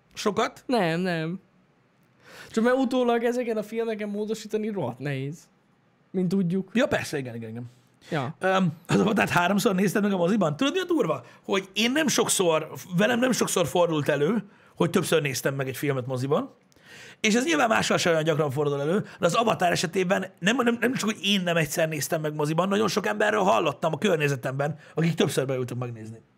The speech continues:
Speaker 2: Én
Speaker 1: Mert olyan
Speaker 2: elhiszem.
Speaker 1: volt, mint egy ilyen, mint egy ilyen, egy, egy ilyen vidámpark
Speaker 2: Egy ilyen
Speaker 1: ride.
Speaker 2: ride. Aha, igen.
Speaker 1: Érted? Tehát, hogy olyan volt egyszerűen, annyira, annyira durva volt, annyira kurva jól megcsinálták.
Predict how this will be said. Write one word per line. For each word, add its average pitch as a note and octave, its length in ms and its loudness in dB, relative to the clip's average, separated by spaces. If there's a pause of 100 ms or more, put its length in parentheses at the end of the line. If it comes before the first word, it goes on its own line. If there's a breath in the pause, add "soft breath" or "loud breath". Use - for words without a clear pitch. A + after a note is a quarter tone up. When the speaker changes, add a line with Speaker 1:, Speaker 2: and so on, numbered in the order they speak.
(640 loud breath)
Speaker 2:
Én C4 160 0
Speaker 1:
Mert C4 180 4
olyan C#4+ 160 4
Speaker 2:
elhiszem. G3+ 220 4
Speaker 1:
volt, A3+ 220 2
mint A3 180 2
egy G#3 200 2
ilyen, A3 380 0 (840 loud breath)
mint G#3 180 2
egy A3 100 2
ilyen, A#3 320 -2 (800)
egy, G3+ 200 -2
egy G#3 140 2
ilyen B3+ 140 4
vidámpark E3+ 600 2
Speaker 2:
Egy D#3+ 120 4
ilyen B3+ 140 4
Speaker 1:
ride. F#3 220 2
Speaker 2:
ride. B2 260 -2
Aha, D#4 280 2
igen. G3 180 4
Speaker 1:
Érted? F#3+ 220 0
Tehát, G3 180 0
hogy A#3+ 120 0
olyan F3+ 280 2
volt E3 240 4
egyszerűen, F#3+ 420 2
annyira, D3+ 640 2
annyira F#3 280 4
durva D3 360 2
volt, B2+ 260 -4
annyira F3+ 180 2
kurva D#3 240 2
jól C#3 120 4
megcsinálták. - 720 -6